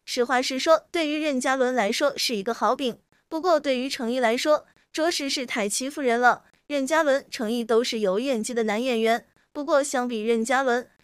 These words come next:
程毅更适合武侠剧。任嘉伦演武侠，而且还是这种大 IP，欢瑞其实承受的风险会很大，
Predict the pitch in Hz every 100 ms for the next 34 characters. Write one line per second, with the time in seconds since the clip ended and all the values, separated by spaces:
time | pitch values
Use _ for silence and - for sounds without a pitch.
0 | _ - 294 330 285 302 247 - 226 240
1 | 240 214 220 233 254 311 - _ _ -
2 | 262 240 240 240 233 247 220 247 247 254
3 | 233 - _ _ - 330 - 302 - 170
4 | - 214 220 220 220 220 233 247 208 -
5 | _ _ _ 311 339 320 294 247 240 262
6 | 254 262 214 254 254 240 277 381 370 269
7 | - 254 269 208 233 226